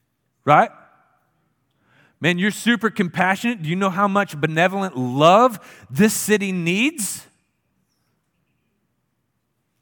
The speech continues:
I'm all for, man, uh, we, we can, we can get,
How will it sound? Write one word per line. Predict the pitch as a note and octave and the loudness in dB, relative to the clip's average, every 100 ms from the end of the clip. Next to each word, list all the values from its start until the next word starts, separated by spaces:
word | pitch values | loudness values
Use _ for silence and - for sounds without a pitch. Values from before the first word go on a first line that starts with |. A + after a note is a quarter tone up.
| _ _ _ _ - | _ _ _ _ 0
I'm | G3+ G#3 | 0 2
all | F3+ G#3+ B3 | 4 6 6
for, | - G#3+ F#3+ - - | 4 0 0 -2 -8
man, | F#3 G3+ G3+ - | -2 -2 -4 -16
uh, | E3+ D#3+ - F3+ | -18 -18 -20 -12
we, | F3 F#3 | -6 -6
we | E3 G3+ | -4 -6
can, | F#3+ D#3+ | -6 -6
we | D#3 G#3 | -4 -4
can | F#3 | -4
get, | F3 F3 | -4 -4